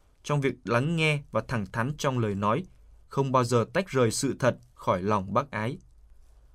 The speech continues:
Một lần nữa, Đức Thánh Cha nhìn vào bối cảnh của cuộc xung đột toàn cầu mà chúng ta đang trải qua và nhắc lại tầm quan trọng của truyền thông không hận thù để thúc đẩy một nền văn hóa hòa bình, có khả năng vượt qua hận thù và thù địch.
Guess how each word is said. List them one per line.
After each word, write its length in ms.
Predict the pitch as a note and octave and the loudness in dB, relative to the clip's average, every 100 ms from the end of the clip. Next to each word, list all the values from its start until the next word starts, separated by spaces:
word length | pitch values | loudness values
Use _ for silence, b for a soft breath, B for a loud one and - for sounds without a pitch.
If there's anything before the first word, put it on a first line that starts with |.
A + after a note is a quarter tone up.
| - - - | -20 -20 -6
Một 100 | B2 | 2
lần 200 | A#2+ A#2 | 4 4
nữa, 120 | B2 | 4
Đức 220 | E3+ G3 - | 4 2 0
Thánh 180 | C#3 | -6
Cha 180 | D3 D#3 | 0 2
nhìn 240 | C3+ B2 G#2+ | 4 2 4
vào 120 | A2 | 4
bối 240 | A#2 D3+ F#3 | 4 0 0
cảnh 200 | C#3+ A2+ | -2 -2
của 140 | A#2 | -4
cuộc 200 | G#2+ B2 | -2 -2
xung 260 | - F3+ E3+ | -2 -4 0
đột 200 | C3 B2 | 0 0
toàn 200 | B2 A#2 | -2 -2
cầu 320 | - A#2+ A2 b b b b | 0 0 0 b b b b
mà 100 | A#2 | -4
chúng 260 | A#2+ D3 | -2 -4
ta 140 | - C3+ | 0 2
đang 220 | B2+ B2+ | 2 -2
trải 220 | B2+ G2 | -2 -4
qua 320 | - B2 A#2+ A#2+ - | -2 0 0 -4 -10
và 140 | A2+ | -4
nhắc 240 | G2 A#2 C#3+ | -2 -2 0
lại 220 | C#3 B2 - - - - - | 2 0 -2 -20 -20 -10 0
tầm 180 | B2+ | 0
quan 160 | B2 F3 | 4 2
trọng 220 | F3 D3+ - | 2 0 0
của 140 | A2+ | -4
truyền 340 | - B2 A2+ | -2 -2 -2
thông 280 | - D3+ C#3+ | 0 -2 -2
không 280 | - C#3 C3 | -4 -4 -2
hận 160 | B2+ - | -4 -4
thù 280 | C3 A#2+ G2 b b b b | 0 0 0 b b b b
để 120 | - A2 | -4 -2
thúc 180 | F#3+ | 0
đẩy 180 | F#3 B2 | 4 4
một 180 | A2+ A2 | 4 0
nền 260 | A#2+ A2+ G#2 | 2 2 2
văn 160 | C3 | 0
hóa 220 | B2+ A#2 | 0 0
hòa 280 | E3+ C#3+ A#2+ | -2 0 0
bình, 240 | A#2 A#2 G2+ b b b | 2 2 0 b b b
có 120 | - D3 | -4 -2
khả 200 | - A2+ | 0 2
năng 260 | D3+ D3+ | 2 0
vượt 160 | B2 B2 | 0 0
qua 180 | - C#3+ | 2 2
hận 260 | C#3+ A#2 - | 2 0 0
thù 280 | C3 A2+ F#2+ - | 2 2 0 -4
và 220 | G#2+ G2+ | 0 0
thù 220 | - G#2 | -2 -6
địch. 160 | G#2+ | -4